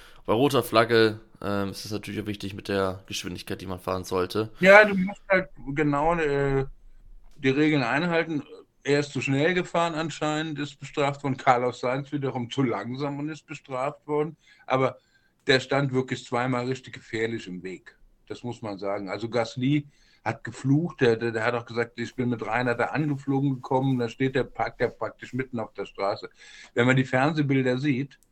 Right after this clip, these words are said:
Speaker 2: äh, kann man verstehen, wie sich Gasly vorgekommen sein muss. Äh, wie jemand, der auf drei, mit dreihundert Kilometer auf, auf einen Stau auf der Autobahn zufährt,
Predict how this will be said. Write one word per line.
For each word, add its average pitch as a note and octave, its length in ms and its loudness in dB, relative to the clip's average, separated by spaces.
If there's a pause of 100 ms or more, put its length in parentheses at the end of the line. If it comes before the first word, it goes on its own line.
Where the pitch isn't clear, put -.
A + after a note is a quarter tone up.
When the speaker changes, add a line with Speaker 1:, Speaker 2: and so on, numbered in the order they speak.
(440)
Speaker 2:
äh, A#2+ 320 4
kann B2+ 260 0
man C3+ 220 2
verstehen, C3+ 960 -2
wie A#2+ 200 -2
sich B2+ 260 -2
Gasly B2+ 360 -2
vorgekommen C3 720 0
sein F#2+ 300 -6
muss. F#2 260 -12 (540)
Äh, C#2+ 380 0 (100)
wie A2+ 180 4
jemand, C3 420 8
der A#2 440 6 (300)
auf G2+ 180 -8
drei, G#2+ 300 -2
mit A2+ 200 -2
dreihundert A#2+ 320 2
Kilometer B2+ 760 2 (480)
auf, A2+ 220 2 (240)
auf A#2 300 2 (200)
einen A2 120 -8
Stau C3+ 400 6
auf B2 140 2
der A2 160 4
Autobahn B2+ 400 0
zufährt, A#2 600 0